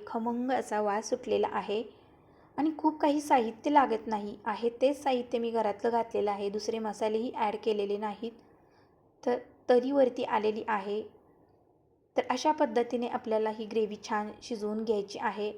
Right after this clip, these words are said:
तर आवश्यकतेनुसार आपल्याला पाणी घालायचं आहे. तर जेवढा तुम्हाला रस्सा हवा आहे तेवढं तुम्ही पाणी इथे घालू शकता. तर पहिल्यांदा मी तुम्हाला सांगितलेलं होतं, ज्या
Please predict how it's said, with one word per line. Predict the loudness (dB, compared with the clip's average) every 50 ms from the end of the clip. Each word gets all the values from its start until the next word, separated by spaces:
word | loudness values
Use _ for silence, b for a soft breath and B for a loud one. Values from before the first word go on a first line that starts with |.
| -8
तर | -8 -10 -2 0
आवश्यकतेनुसार | 0 2 2 2 0 0 -2 -4 -2 -2 -2 -2 -2 -2 0 2 2
आपल्याला | 2 2 0 0 0 -2
पाणी | 0 0 0 0 0 -2 -2 -2
घालायचं | -2 -2 0 -2 -2 -2 -4 -2
आहे. | -2 -2 -2 -2 -2 -4 -4 -4 -10 -18 b b b b b b b b b b -4 _
तर | 2 2
जेवढा | 6 8 8 8 8 6
तुम्हाला | 4 2 2 4 4 6 6 6
रस्सा | 4 2 0 0 -2 -2 -2
हवा | -2 -2 -2 0 0 0 0
आहे | 0 -2 -2 -2 -4 -6 -10 -2 2
तेवढं | 2 4 4 2 -2 -2
तुम्ही | -4 -4 -2
पाणी | 0 0 0 0 0 -2 -4
इथे | -4 -2 -2 -2
घालू | 0 0 0 0 -2
शकता. | -2 -4 -6 -6 -6 -4 -4 -4 -4 -4 -10 -18 _ _ _ _ _ _ _ _ _ _ _ _ _ _ _ _ _ B B B B B B B B B B _ 2
तर | 2 2
पहिल्यांदा | 4 4 6 6 6 6 6 4 4 2 2
मी | 2 2 0
तुम्हाला | 0 0 2 2 2 2
सांगितलेलं | 2 0 0 0 -2 0 0 2 2 2
होतं, | 2 0 0 0 -2 -2 -2 -2 -2 -2
ज्या | -2 0 0